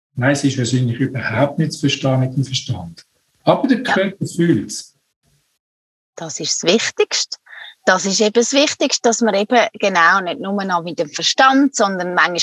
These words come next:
Speaker 2: spürt man es ja mit dem Herzli, manchmal mit dem Bauch, manchmal mit dem, genau, dass das einfach so ein bisschen mal, dass man die Offenheit, oder? Die
Speaker 1: Ja.
Speaker 2: Offenheit, dass da einfach noch ein anderer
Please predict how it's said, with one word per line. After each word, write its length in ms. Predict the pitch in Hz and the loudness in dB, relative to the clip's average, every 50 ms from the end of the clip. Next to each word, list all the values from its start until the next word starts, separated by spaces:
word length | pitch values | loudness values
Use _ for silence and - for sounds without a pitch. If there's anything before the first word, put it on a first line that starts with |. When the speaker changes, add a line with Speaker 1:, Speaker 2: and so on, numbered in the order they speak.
| - - | -2 -2
Speaker 2:
spürt 360 | - - - 233 226 - - | -4 0 2 2 2 2 -2
man 80 | - | -6
es 60 | 190 180 | -6 -6
ja 120 | 190 175 | -4 -6
mit 140 | 170 170 - | -6 -8 -8
dem 80 | 160 | -6
Herzli, 720 | 190 214 262 277 294 277 _ - - 254 247 247 247 247 233 - | -2 2 2 2 2 0 _ -8 -4 0 0 2 2 2 0 -2
manchmal 480 | 185 190 190 190 170 175 208 196 233 196 | -2 -4 -4 -2 -4 -4 0 0 0 0
mit 80 | 208 | 0
dem 60 | 190 | 0
Bauch, 400 | - 269 311 311 381 285 285 285 262 | 2 2 2 4 4 2 2 2 2
manchmal 500 | 311 269 214 220 226 233 226 220 214 196 | 2 4 4 4 2 0 -2 -2 -4 -4
mit 100 | 185 - | -4 -6
dem, 80 | 190 - - - - _ - | -10 -12 -12 -20 -20 _ -4
genau, 360 | - - 440 - 190 151 160 160 | -2 0 2 2 2 2 0 0
dass 160 | 190 202 - | -2 -4 -2
das 180 | - 226 226 | -2 -4 0
einfach 300 | 254 214 196 220 - 247 | 2 2 2 2 -2 -6
so 200 | - - 254 240 | -8 -4 -4 -4
ein 100 | 233 269 | -2 0
bisschen 280 | 226 220 214 - - 220 | 0 0 0 0 -2 0
mal, 260 | 220 214 208 208 185 - | 2 4 4 4 2 2
dass 180 | - 214 214 - | 0 -2 -2 0
man 160 | 220 202 - _ - | -6 -6 -6 _ -4
die 100 | 220 208 - - | -2 -2 -2 -2
Offenheit, 920 | - 196 - - - - 269 240 254 247 240 311 539 - _ - - - _ _ _ _ _ _ _ _ _ _ - | -4 -6 -4 -4 0 2 2 4 6 6 6 6 4 0 _ -10 -14 -14 _ _ _ _ _ _ _ _ _ _ -2
oder? 220 | 196 226 240 381 415 403 - _ _ _ _ - | 0 0 0 0 -4 -6 -8 _ _ _ _ -2
Die 120 | - 240 - - | 2 2 2 4
Speaker 1:
Ja. 20 | |
Speaker 2:
Offenheit, 840 | 214 220 262 269 - - 370 330 294 277 277 285 320 - - - - - | 4 2 2 2 -2 -4 -2 0 2 2 4 4 2 0 -2 -6 -10 -8
dass 200 | 277 262 - - | -6 -6 -6 0
da 200 | - 220 - - - | 2 2 2 2 4
einfach 400 | - 190 220 269 - 403 - - | 2 2 2 0 -4 -8 -8 -6
noch 160 | 370 247 - - | -4 -4 -2 0
ein 140 | - 220 202 | 0 -2 0
anderer 500 | - 175 190 208 247 262 262 277 302 | 0 -2 -2 0 0 0 0 0 0